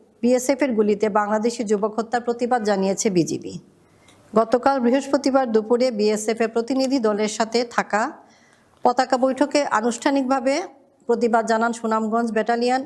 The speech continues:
আঠাইশ বিজিবি এর অধিনায়ক লেফটেন্যান্ট কর্নেল এ কে এম জাকারিয়া কাদির। বিপিএল, বিপিএল সংক্রান্ত আরেকটি খবর। রংপুরের,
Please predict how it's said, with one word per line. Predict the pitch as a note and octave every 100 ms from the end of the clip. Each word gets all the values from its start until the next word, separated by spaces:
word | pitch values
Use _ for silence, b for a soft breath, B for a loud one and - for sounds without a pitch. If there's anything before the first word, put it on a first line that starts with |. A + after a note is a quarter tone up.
| - -
আঠাইশ | G#3 C4+ C4+
বিজিবি | F#3+ G3+ G#3 G3+ G#3+
এর |
অধিনায়ক | G#3 G3+ A#3+ A#3+ B3
লেফটেন্যান্ট | G#3 G#3+ B3 B3+ B3
কর্নেল | A3+ A3 A3+
এ | G3 G#3
কে | A3
এম | A3+ A3+
জাকারিয়া | G3+ F#3+ F#3 F3+
কাদির। | E3 D#3 - - _ _ _ _ _ _ - - - - - - - - - - - - - - - - - - - - - - - - - - _ _ _ - - -
বিপিএল, | A#3 A#3 B3 B3 B3+ C4 C4 B3+ - -
বিপিএল | A3+ A3+ A#3+ B3 B3
সংক্রান্ত | A#3 B3 A#3 B3 A#3+
আরেকটি | A#3 A3 A3 A3+
খবর। | A#3+ A3 A#3 D#4 E4+ - B B B B
রংপুরের, | A3+ B3 B3 C#4 C#4 C#4+ C#4